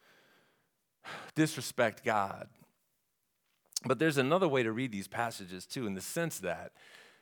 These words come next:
the reason why God is, is, um, angry about it is because he's jealous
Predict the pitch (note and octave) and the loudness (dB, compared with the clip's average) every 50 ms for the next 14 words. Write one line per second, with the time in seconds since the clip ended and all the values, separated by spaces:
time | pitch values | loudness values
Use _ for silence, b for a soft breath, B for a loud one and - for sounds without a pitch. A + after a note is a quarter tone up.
0 | B B - A#2 A2 A#2 D#3 F#3+ G3+ F3 E3+ C#3+ B2+ A#2 G#2+ G2 G2 A2+ A#2 A#2 | B B -4 -4 -2 0 2 2 4 4 2 2 2 2 0 2 2 2 4 4
1 | A#2 A2+ G#2+ G#2 G2 G#2 G#2 B B B B B B B A2 A2 G2 F#2 F2+ E2+ | 6 6 4 4 2 -2 -8 B B B B B B B -4 -4 -4 -4 -6 -8
2 | - - - - G#2 G2 F#2 F2+ F#2 F2+ F2+ - - - - _ _ - - F2+ | -8 -10 -8 -10 -10 -8 -8 -8 -10 -12 -14 -14 -16 -16 -20 _ _ -18 -18 -16
3 | D#2 - D2 E2+ F2 G#2 - _ _ - G#2+ G#2+ C3+ E3 E3+ - G2 F#2 F#2 F2+ | -16 -18 -20 -20 -20 -20 -20 _ _ -8 -4 -4 -2 -2 -4 -4 -6 -10 -10 -12
4 | E2 - - F#2+ - - F2+ - - A2+ G#2+ G2+ G#2+ G#2 - - A#2 G#2+ - - | -14 -14 -12 -12 -12 -12 -12 -14 -14 -14 -14 -12 -14 -12 -4 -4 -4 -4 -4 -8
5 | B2 A#2+ A2+ - _ - - - C#3+ C#3 D#3+ E3+ E3 D#3 C3 - - - - - | -10 -10 -12 -14 _ -12 -10 -8 -8 -6 -6 -6 -6 -6 -6 -8 -8 -8 -10 -12
6 | - | -14